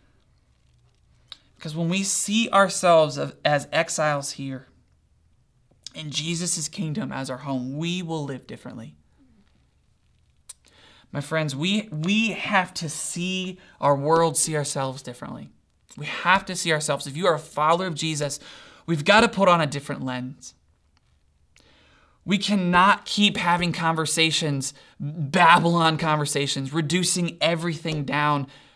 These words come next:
to, to parties or certain, certain cultural systems. We have to see things different. When I was a kid, you would get a cereal box,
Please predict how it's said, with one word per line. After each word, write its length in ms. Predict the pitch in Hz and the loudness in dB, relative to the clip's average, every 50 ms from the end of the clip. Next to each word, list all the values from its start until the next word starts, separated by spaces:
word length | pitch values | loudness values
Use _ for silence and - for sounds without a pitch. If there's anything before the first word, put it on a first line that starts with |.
| _ - | _ -6
to, 240 | - 147 131 123 - - - | -2 0 0 0 -2 -4 -6
to 160 | - 127 123 | -6 -6 -6
parties 760 | - - - - 156 160 165 170 170 165 165 160 156 143 123 | -6 -8 0 4 6 6 6 6 4 2 2 2 2 0 0
or 140 | 143 143 135 | -2 -4 -4
certain, 460 | - - 160 170 170 170 165 151 143 - - - - - | -2 0 0 0 0 0 -2 -4 -4 -8 -12 -18 -12 -6
certain 400 | - - 180 196 190 170 147 - | -2 0 0 0 0 -2 -4 -6
cultural 600 | - - - 160 165 165 165 - - 170 160 160 | -6 0 4 6 6 6 4 2 2 2 2 2
systems. 480 | 156 - 165 156 151 - 147 139 127 | 2 0 -2 -2 -2 -4 -4 -4 -4
We 140 | 139 156 160 | -4 -6 -6
have 560 | 151 - - - - 190 202 208 220 214 - | -6 -6 -8 -2 2 4 4 4 4 2 -2
to 140 | - - 170 | -6 -4 -2
see 280 | - - - 185 175 165 | -2 -2 0 -2 -2 -4
things 300 | 170 - 156 147 147 147 | -4 -4 -4 -4 -4 -6
different. 360 | - 135 - - - 208 214 _ _ _ _ _ _ _ _ _ _ _ _ _ _ _ - - | -8 -10 -12 -12 -16 -20 -20 _ _ _ _ _ _ _ _ _ _ _ _ _ _ _ -18 -10
When 120 | - 131 143 | -6 -2 0
I 80 | 160 | 0
was 160 | 165 165 151 | 0 0 -2
a 40 | 151 | -6
kid, 340 | - - 156 143 131 120 - _ _ _ _ _ _ _ _ _ _ _ _ _ _ _ _ _ - - - - - - - - - _ _ | -6 -4 -4 -4 -4 -6 -10 _ _ _ _ _ _ _ _ _ _ _ _ _ _ _ _ _ -20 -20 -20 -20 -20 -20 -20 -20 -20 _ _
you 200 | - 143 151 160 | -8 -4 -4 -2
would 100 | 156 143 | -2 2
get 160 | 151 165 160 | 4 4 4
a 60 | 170 | 4
cereal 400 | 160 - - 165 165 160 151 139 | 2 0 2 2 2 2 2 2
box, 540 | 135 160 - - - - - - - - - | 0 0 -4 -6 -6 -8 -10 -10 -10 -10 -12